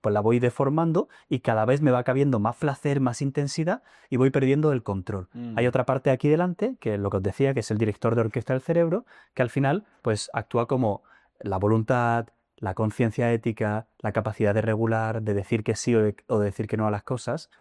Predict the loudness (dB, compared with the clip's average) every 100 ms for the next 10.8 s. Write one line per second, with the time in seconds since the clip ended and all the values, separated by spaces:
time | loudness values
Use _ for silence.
0 | _ 0 0 2 2 0 0 0 0 0
1 | -2 0 0 0 -8 _ 0 2 4 2
2 | 2 2 0 -2 -2 -2 -4 -6 -6 -4
3 | -4 -6 -6 -8 -8 -8 -6 -6 -6 -4
4 | -4 -4 _ _ -6 -2 0 0 0 -4
5 | -4 -6 -2 0 0 0 0 0 -2 0
6 | 0 0 -2 -4 -6 -4 -2 -2 -2 -6
7 | -6 -2 0 -2 -4 -4 -4 -2 -2 -4
8 | -4 -4 -6 -6 _ -2 2 4 2 0
9 | -2 -12 _ -12 -6 -4 -2 0 0 0
10 | -2 -2 0 0 0 0 -4 -8